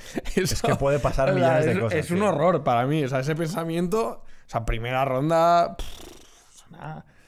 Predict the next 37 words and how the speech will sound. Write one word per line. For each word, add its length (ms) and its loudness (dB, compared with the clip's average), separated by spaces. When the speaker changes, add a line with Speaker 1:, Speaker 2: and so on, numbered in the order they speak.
Speaker 2:
Sí. 200 -4
Speaker 1:
Miami 440 0
o 60 -2
Filadelfia, 580 0
primera 280 -2
ronda, 640 -8
pff, 140 -18
Speaker 2:
Os 160 2
voy 120 4
a 60 4
Speaker 1:
muy 80 0
Speaker 2:
plantear 360 4
Speaker 1:
complicada 180 0
Speaker 2:
un 60 4
Speaker 1:
la 60 2
vida, 100 0
Speaker 2:
ejercicio 420 -2
Speaker 1:
eh. 120 -20
Speaker 2:
para 180 2
que 80 0
veáis 220 0
lo 80 0
difícil 420 0
que 100 0
es 120 -4
esta 200 -8
situación 360 0
que 80 0
tienen 220 2
estos 200 0
equipos. 420 -2
Pon 120 2
Speaker 1:
Ujú. 80 0
Speaker 2:
que 80 0
eres 160 -2
Indiana, 380 0
¿vale? 180 -2